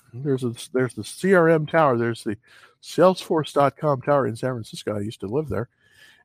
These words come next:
And, uh, you know, it's, uh, it's right next to a building called Millennium Tower, which is actually leaning. <laughs> And they're gonna probably have to tear it down. It's like they spent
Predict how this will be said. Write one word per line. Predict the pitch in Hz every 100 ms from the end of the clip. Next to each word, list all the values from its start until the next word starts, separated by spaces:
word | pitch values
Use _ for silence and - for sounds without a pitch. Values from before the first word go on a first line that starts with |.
| _
And, | 104 107 113 110 107 104
uh, | 101 101 104 95 _ _
you | - 107
know, | 98 -
it's, | 104 - -
uh, | 95 101 104 _ _ _ - _ _
it's | 117
right | 143 175
next | 175 -
to | -
a | 127
building | 143 151
called | 131 120
Millennium | 107 135 147
Tower, | 120 131 107
which | 95
is | 101
actually | 87 127 - 104
leaning. | 107 101 120 117 82 -
<laughs> | - - - - - - _ - - -
And | 131
they're | 135
gonna | 135 113
probably | - 104 101
have | 139
to | 98
tear | - 98
it | 95
down. | 107 104
It's | 95 - -
like | 104
they | 127
spent | - -